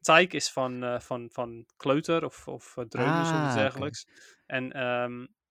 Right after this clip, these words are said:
Speaker 2: Is dat net als
Speaker 1: ehm,
Speaker 2: Tyrogue? Is dan de Tai ook van, eh,
Speaker 1: Dat zou zomaar kunnen.
Speaker 2: Hmm,
Speaker 1: Eh,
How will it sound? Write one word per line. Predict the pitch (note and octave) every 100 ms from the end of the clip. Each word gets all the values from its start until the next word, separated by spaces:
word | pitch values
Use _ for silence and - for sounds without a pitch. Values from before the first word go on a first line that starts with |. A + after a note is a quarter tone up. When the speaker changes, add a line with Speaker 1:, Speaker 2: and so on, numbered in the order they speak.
| _ -
Speaker 2:
Is | B2+
dat | D3+
net | D#3+ D3
als | -
Speaker 1:
ehm, | -
Speaker 2:
Tyrogue? | C#3+ C3+ B2+ E3
Is | E3+ -
dan | C3
de | C3 -
Tai | C3+ B2 -
ook | D3 -
van, | E3 D#3+ D3+
eh, | D3 C#3+ D3 D3 _ _
Speaker 1:
Dat | - C#3 -
zou | - F#3 A#3+
zomaar | G#3+ G3+ E3
kunnen. | - C3 B2 B2+ _ _ _ _ _
Speaker 2:
Hmm, | - C#3
Speaker 1:
Eh, | G2+